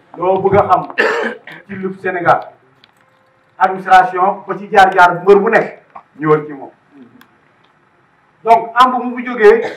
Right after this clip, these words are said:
bu mu defee carrière am en tant que lutteur ba pare, mu war a ñëw def carrière am en tant que entraîneur.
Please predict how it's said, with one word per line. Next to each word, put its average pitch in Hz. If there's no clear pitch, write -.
bu 208
mu 254
defee 226
carrière 196
am 175
en 175
tant 202
que 202
lutteur 180
ba 190
pare, 190
mu 156
war 180
a 170
ñëw 165
def 165
carrière 165
am 147
en -
tant 165
que 156
entraîneur. 151